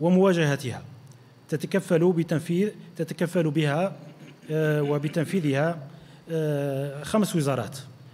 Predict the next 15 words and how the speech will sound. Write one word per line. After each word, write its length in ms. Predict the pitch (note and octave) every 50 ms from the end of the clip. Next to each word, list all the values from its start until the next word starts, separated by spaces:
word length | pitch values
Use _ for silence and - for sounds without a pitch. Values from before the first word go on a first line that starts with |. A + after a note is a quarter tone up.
| - - -
وهنا 440 | D3+ D#3 D3 C#3+ D#3+ D#3 E3+ F#3+ F#3
ننوه 560 | F3+ E3 D#3 E3 E3+ D#3+ C#3 C#3 D3 C#3 C#3
أيضا 280 | D#3 E3 E3 E3+ D#3+ D3
على، 320 | C#3+ D3+ E3 F3+ F#3 F3 - - - - - - - - - D#3+
آه، 220 | D3+ D3+ D3 D3
ضرورة، 520 | C#3 C3 C#3 C#3+ D#3 G#3 A#3 F#3 D3 C3 - - - - - -
آه، 680 | D#3+ C#3+ B2+ C#3+ D3 C#3+ C#3+ C3+ C3+ C3 C3 C3 C3 C3 B2 B2
آه، 260 | B2+ B2+ C3 C3 B2+ B2 B2 B2 B2 B2 - - - - - - - - - - -
إشراك 460 | C3+ - - E3+ E3+ F3+ E3 F3 -
عدة 460 | D3+ C#3 B2+ B2+ C#3 F#3+ F#3 D#3+ D3+ - -
و-، 340 | D3 D3 D3+ D3+ C#3 C3+ C#3+
وزارات 400 | D3 C3+ C#3+ C#3 D3 E3+ E3 -
في 240 | - F3 D#3+ C#3+ B2+
هذا 340 | C#3 D#3 C#3+ C#3+ C#3+ C#3+ C#3+
المخطط 500 | D3+ D3 C3+ - C#3 B2+ - D#3+ E3+